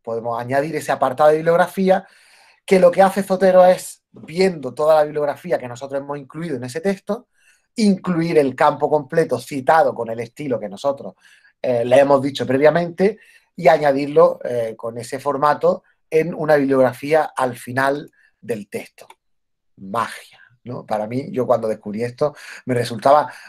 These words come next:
mágico, ¿no? El hecho de poder hacer así esa gestión bibliográfica y no como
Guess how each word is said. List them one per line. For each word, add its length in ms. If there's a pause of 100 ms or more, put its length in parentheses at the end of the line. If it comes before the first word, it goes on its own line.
mágico, 520
¿no? 140
El 120
hecho 180
de 80
poder 240
hacer 280
así 400 (300)
esa 260
gestión 300
bibliográfica 720 (280)
y 100
no 160
como 460